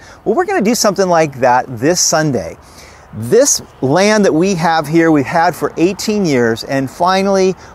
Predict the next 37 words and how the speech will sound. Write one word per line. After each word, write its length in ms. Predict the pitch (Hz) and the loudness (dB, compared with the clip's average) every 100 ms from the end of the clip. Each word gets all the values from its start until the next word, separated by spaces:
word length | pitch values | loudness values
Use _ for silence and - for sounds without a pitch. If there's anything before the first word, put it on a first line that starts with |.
| - | -2
we're 140 | 135 | 0
going 260 | 120 151 160 | 2 2 2
to 80 | 139 | 2
be 160 | 123 | 0
breaking 480 | 95 131 160 - 170 | 0 0 0 0 -4
ground 460 | 127 147 156 156 160 | -2 0 2 0 -2
on 260 | 139 147 | -2 0
it. 160 | 147 147 - - - - | 0 -2 -6 -20 -20 -8
They're 100 | 120 | -2
gonna 140 | 131 | 0
be 140 | 123 117 | 0 -2
putting 320 | - 156 139 | -2 0 0
in 180 | 120 113 | 0 2
roads 540 | 160 170 175 165 - | 4 4 4 2 -2
and 180 | - 113 | -10 -8
the 60 | |
utilities, 800 | 107 104 - 175 175 160 156 143 - - - | -8 -6 0 2 4 4 2 0 -10 -20 -18
and 120 | 113 | -12
so 120 | 107 139 | -2 0
we're 220 | 135 185 | 2 0
gonna 220 | 190 151 | 0 -4
commemorate 720 | - 139 151 185 170 160 139 | -4 -4 -2 0 0 0 0
this 260 | 110 143 - | -2 -2 -2
with 140 | 131 | -8
a 80 | 110 | -6
special 640 | 104 - 165 160 - 156 143 | -6 -4 -2 -2 -2 -4 -2
event 540 | - 117 139 139 - - | -4 -2 0 -2 -4 -8
celebrating 880 | - 156 156 160 131 135 131 123 120 - - - 107 104 | -4 0 2 2 2 0 2 0 -2 -6 -10 -12 -10 -2
this 360 | 151 156 - | 2 2 0
milestone. 920 | - 135 139 143 127 - - 101 92 - - - - | -4 0 2 2 0 -2 -4 -4 -6 -12 -18 -18 -16
So 180 | - 127 | -4 -2
that 180 | 131 185 | 2 2
will 100 | 175 | 2
be 120 | 151 | 2
this 300 | 117 160 285 | 2 2 2
Sunday, 600 | - 208 180 170 160 190 185 - - - - | 2 0 2 4 4 2 -4 -18 -20 -14 -2
and 400 | 160 156 156 | 0 0 -2